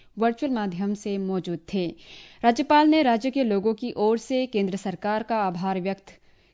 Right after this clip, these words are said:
करते हुए कहा कि ये बुनियादी ढांचे राज्य में विशेष रूप से सीमावर्ती क्षेत्रों में सामाजिक आर्थिक विकास को बढ़ावा देंगे।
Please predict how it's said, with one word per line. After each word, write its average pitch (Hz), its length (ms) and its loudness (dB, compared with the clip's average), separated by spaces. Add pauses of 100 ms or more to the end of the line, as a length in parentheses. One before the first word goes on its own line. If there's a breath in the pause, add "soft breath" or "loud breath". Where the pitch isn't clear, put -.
(120)
करते 214 340 2
हुए 208 260 0
कहा 214 340 -2
कि 269 160 -2
ये 269 140 2
बुनियादी 233 480 0
ढांचे 220 500 -4 (300 loud breath)
राज्य 233 320 2
में 285 160 2
विशेष 226 420 -2
रूप 220 200 0
से 240 260 -2
सीमावर्ती 196 600 -2
क्षेत्रों 202 440 -4
में 226 220 -2
सामाजिक 190 600 -2
आर्थिक 190 460 -6
विकास 196 400 -6
को 196 200 -6
बढ़ावा 175 440 -4
देंगे। 185 540 -2